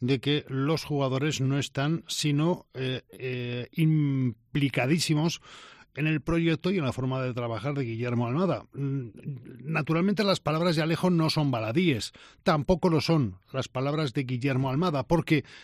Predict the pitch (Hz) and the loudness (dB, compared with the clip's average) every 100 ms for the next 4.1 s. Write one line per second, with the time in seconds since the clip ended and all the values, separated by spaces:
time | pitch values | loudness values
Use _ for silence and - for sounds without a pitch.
0 | - _ _ _ _ - 131 - 165 165 | -20 _ _ _ _ -6 -6 2 4 4
1 | - 180 202 - 151 127 104 117 139 196 | 4 4 4 4 4 4 2 -2 2 0
2 | - - 123 101 139 147 131 147 135 135 | 0 -8 -8 -6 -4 -4 -2 -4 -2 -4
3 | 123 113 135 143 139 143 131 143 160 180 | -4 -2 -4 -2 -2 0 0 0 2 0